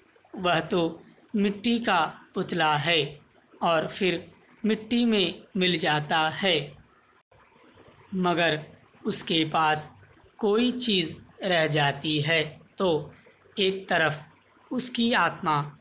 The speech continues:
और दूसरी तरफ उसके किए हुए अच्छे या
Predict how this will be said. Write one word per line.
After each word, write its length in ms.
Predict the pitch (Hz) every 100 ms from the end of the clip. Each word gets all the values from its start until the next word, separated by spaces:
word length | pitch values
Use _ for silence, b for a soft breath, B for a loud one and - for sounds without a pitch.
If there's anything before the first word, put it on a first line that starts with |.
| - -
और 420 | 175 156 147 - _ -
दूसरी 520 | 170 160 156 151 151
तरफ 460 | 147 160 160 151 - B B B -
उसके 480 | 240 - 226 190 190 - - _ -
किए 280 | 202 220 240
हुए 480 | 180 180 160 147 - _
अच्छे 380 | 196 156 - 185
या 480 | 151 151 147 147